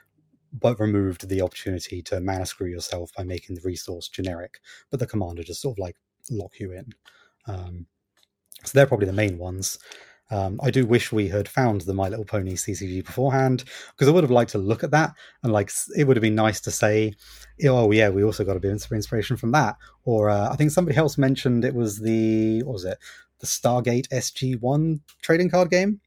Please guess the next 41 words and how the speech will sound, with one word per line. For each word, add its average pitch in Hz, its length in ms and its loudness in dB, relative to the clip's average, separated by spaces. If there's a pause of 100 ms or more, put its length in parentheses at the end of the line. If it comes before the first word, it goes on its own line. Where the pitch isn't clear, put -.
(340)
that 123 60 2
I 120 80 6
didn't 123 160 4
know 123 100 4
existed. 131 540 4 (240)
Apparently 139 340 2
that 123 260 2 (300)
is 113 180 0
pretty 98 220 0
similar 95 400 -2
in 92 100 -6
some 131 240 2
senses, 143 560 -4
so 104 420 -4 (340)
it - 40 -2
would 208 100 8
have 190 60 4
been 156 120 8
nice 143 260 6
to - 140 0
have 107 100 2
found 135 260 4
these 92 200 -6
things 95 220 -8
beforehand. 92 640 -10 (520)
Um, 107 420 0 (300)
but 143 140 4
I'd 135 80 2
say, 139 300 8
uh, 123 260 10 (240)
probably 123 360 2
Magic, 131 520 2
Keyforge, 104 640 -2
and 123 140 -4
the 104 60 -6
Bushiroad 98 480 -6
games 95 380 -4
were, 101 80 -2
like, 95 180 -4
the 107 80 -2
big 95 380 -2